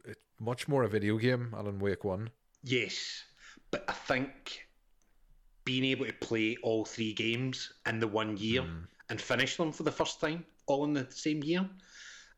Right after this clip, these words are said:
Speaker 2: is really just taking it to another level for me.
Speaker 1: Yeah,
Speaker 2: Eh,
Speaker 1: I have such an urge to play or finish Control, 'cause I fell off it and I'm kicking myself I should have stuck with it.
Speaker 2: Eh, highly recommend it, and if,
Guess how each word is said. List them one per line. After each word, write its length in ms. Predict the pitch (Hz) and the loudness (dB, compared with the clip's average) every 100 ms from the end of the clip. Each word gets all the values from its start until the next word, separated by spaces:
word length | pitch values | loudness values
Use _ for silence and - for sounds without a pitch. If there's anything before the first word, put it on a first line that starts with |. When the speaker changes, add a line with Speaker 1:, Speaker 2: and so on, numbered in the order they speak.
| _ _ | _ _
Speaker 2:
is 220 | 113 98 104 | -4 0 2
really 180 | 110 | 2
just 240 | 107 104 - | 2 -2 -2
taking 220 | 101 98 | -4 -4
it 100 | 95 | -4
to 100 | 107 | -2
another 240 | 98 98 92 | 0 0 0
level 360 | 90 98 113 | 0 0 -2
for 140 | - 113 | -2 -2
me. 240 | 110 107 _ _ _ | -4 -10 _ _ _
Speaker 1:
Yeah, 400 | 90 87 90 87 90 | -6 -4 -2 0 0
Speaker 2:
Eh, 80 | 87 - _ - - | -2 -8 _ -16 -8
Speaker 1:
I 40 | |
have 260 | - 92 82 | -4 -4 -4
such 320 | - 95 - | -4 -4 -4
an 100 | 98 101 | -6 -2
urge 400 | 92 90 90 - - | -2 -2 -4 -6 -4
to 280 | 98 90 - - - | -2 -4 -6 -14 -6
play 320 | 101 90 90 | -2 0 0
or 140 | 92 | -2
finish 420 | - 101 87 90 - | -2 -2 -2 -4 -6
Control, 580 | 104 95 98 90 90 95 - _ - - - | -6 -4 0 0 -2 -6 -14 _ -20 -20 -12
'cause 160 | 82 | -8
I 60 | - | -8
fell 340 | - - 92 | -4 0 2
off 260 | 87 87 - | 2 0 -2
it 200 | 98 - | -4 -4
and 220 | - 85 | -6 -6
I'm 100 | 85 - | -6 -8
kicking 340 | - 95 - | -6 -6 -4
myself 360 | 95 - 101 92 | -6 -2 -2 -4
I 20 | |
should 180 | 92 95 | -6 -4
have 60 | 85 | -4
stuck 240 | - 92 | -4 -2
with 160 | 98 87 | -2 -2
it. 160 | 104 - _ _ _ - - - _ - | -2 -6 _ _ _ -20 -20 -20 _ -6
Speaker 2:
Eh, 480 | 123 113 113 110 110 | -2 0 2 0 0
highly 520 | - 120 127 127 135 | 0 2 4 4 2
recommend 580 | 127 113 - 98 101 101 | 2 0 -2 -2 0 0
it, 100 | 101 - | -2 -2
and 140 | 107 | -4
if, 140 | 107 | -4